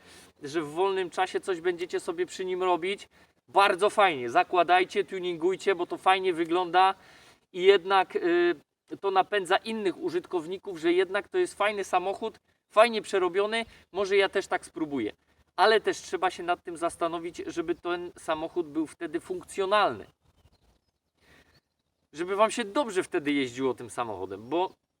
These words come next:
w tym momencie, gdy u mnie jest ta kierownica założona, ta mniejsza, zaczyna mi to przeszkadzać. I zaczynam nie lubić tego samochodu.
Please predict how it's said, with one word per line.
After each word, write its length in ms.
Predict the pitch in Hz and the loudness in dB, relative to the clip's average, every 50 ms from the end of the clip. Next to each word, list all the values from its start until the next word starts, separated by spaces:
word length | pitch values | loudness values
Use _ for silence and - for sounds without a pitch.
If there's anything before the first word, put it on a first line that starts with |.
| _ _ _ _ _ _ _ _ _ _ _ | _ _ _ _ _ _ _ _ _ _ _
w 60 | - _ | -20 _
tym 200 | - 247 262 302 | -12 -10 -6 -4
momencie, 480 | 285 262 233 208 180 156 - - 135 | -4 -2 -2 -2 -4 -4 -4 -6 -6
gdy 380 | 127 131 127 135 156 151 147 - - | -6 -6 -6 -4 -4 -2 -4 -4 -6
u 120 | 202 247 | -8 -8
mnie 220 | 277 285 277 254 | -8 -8 -4 -2
jest 180 | 226 202 - - | 0 0 0 0
ta 80 | 190 170 | -4 -4
kierownica 600 | - 180 180 175 170 151 165 196 185 - 175 147 | -2 0 0 0 -2 -2 -6 -8 -6 -4 -4 -2
założona, 520 | 156 156 156 151 143 135 156 151 147 135 | 0 0 0 0 -2 -2 -4 -6 -6 -8
ta 120 | - 147 | -8 -8
mniejsza, 520 | 147 143 143 139 127 113 - 147 147 165 180 - _ _ _ _ _ _ _ _ _ - - - _ _ - _ _ - - - - - | -10 -8 -6 -6 -6 -6 -6 -4 -4 -4 -6 -8 _ _ _ _ _ _ _ _ _ -20 -20 -20 _ _ -20 _ _ -20 -20 -20 -18 -14
zaczyna 440 | - 139 175 196 190 - 226 226 226 | -8 -4 -2 -2 -2 -2 -2 -2 -2
mi 120 | 226 220 180 | -2 0 -2
to 100 | 202 175 | -4 -4
przeszkadzać. 640 | - - 170 - - 156 123 98 92 - - - - - - _ _ _ _ _ _ _ _ - | -2 -6 -8 -4 -2 -2 -2 -2 -4 -8 -14 -18 -20 -20 -20 _ _ _ _ _ _ _ _ -12
I 80 | 185 165 | -2 0
zaczynam 580 | 202 214 - - 220 220 226 226 233 240 233 - _ _ _ - | 2 2 2 0 0 2 4 4 4 2 -2 -12 _ _ _ -10
nie 220 | 180 208 254 285 | -6 -2 0 4
lubić 400 | 294 302 285 196 175 147 135 - | 6 6 4 4 2 0 -2 -2
tego 240 | - 151 123 110 104 | -2 -4 -2 -2 -4
samochodu. 500 | - 131 120 110 90 98 98 90 - 80 | -4 -6 -6 -6 -6 -8 -8 -10 -10 -14